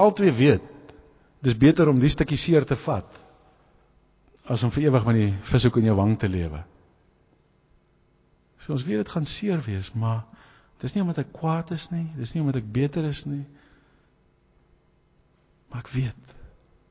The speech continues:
jy kan los. En ek weet dit gaan met jou beter gaan, as jy los is van hierdie ding. Ek wil vir jou help. Goeie nuus.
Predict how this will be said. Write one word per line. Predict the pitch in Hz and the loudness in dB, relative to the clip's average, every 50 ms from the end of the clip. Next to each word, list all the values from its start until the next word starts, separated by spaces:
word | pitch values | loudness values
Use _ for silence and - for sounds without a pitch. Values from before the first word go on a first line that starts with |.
| _ _ _ _ _ _ _ _ _ _ _ - | _ _ _ _ _ _ _ _ _ _ _ -8
jy | 117 117 - | -8 -4 -2
kan | 123 117 113 110 | -2 0 0 -2
los. | 101 92 85 82 - - - - - _ _ _ _ _ _ _ _ _ _ _ _ _ _ _ _ _ _ _ _ _ _ _ - | -2 -4 -6 -8 -12 -16 -18 -20 -20 _ _ _ _ _ _ _ _ _ _ _ _ _ _ _ _ _ _ _ _ _ _ _ -4
En | 123 120 | -4 -4
ek | 104 104 | -2 0
weet | 107 127 135 135 | 0 0 0 0
dit | - | 0
gaan | - 123 120 | -2 -4 -4
met | 117 - | -2 -2
jou | 120 110 | 0 0
beter | 113 104 - 107 - | 0 -2 -2 -4 -6
gaan, | 117 98 82 80 - - _ _ _ _ _ _ _ _ _ _ _ _ _ _ _ _ _ _ _ _ _ _ _ _ _ _ _ _ _ _ _ - | -6 -8 -8 -10 -16 -20 _ _ _ _ _ _ _ _ _ _ _ _ _ _ _ _ _ _ _ _ _ _ _ _ _ _ _ _ _ _ _ -8
as | 117 - - | -6 -4 -2
jy | 110 98 | -2 -2
los | 92 87 90 - 107 | -2 -4 -6 -8 -12
is | - - | -12 -10
van | - 107 101 | -10 -8 -8
hierdie | 98 101 104 - | -8 -10 -10 -12
ding. | - 107 104 - - - _ _ _ _ _ _ _ _ _ _ _ _ _ _ _ _ _ _ _ _ _ _ _ _ _ _ _ _ _ _ _ _ _ | -12 -14 -16 -18 -20 -20 _ _ _ _ _ _ _ _ _ _ _ _ _ _ _ _ _ _ _ _ _ _ _ _ _ _ _ _ _ _ _ _ _
Ek | - - | -14 -14
wil | 147 | -12
vir | - - 131 | -10 -8 -8
jou | 117 104 | -6 -8
help. | 87 80 - - _ _ _ _ _ _ _ _ _ - | -8 -10 -12 -18 _ _ _ _ _ _ _ _ _ -14
Goeie | - - 135 117 98 | -10 -6 -4 -4 -4
nuus. | 82 76 - - | -6 -8 -12 -16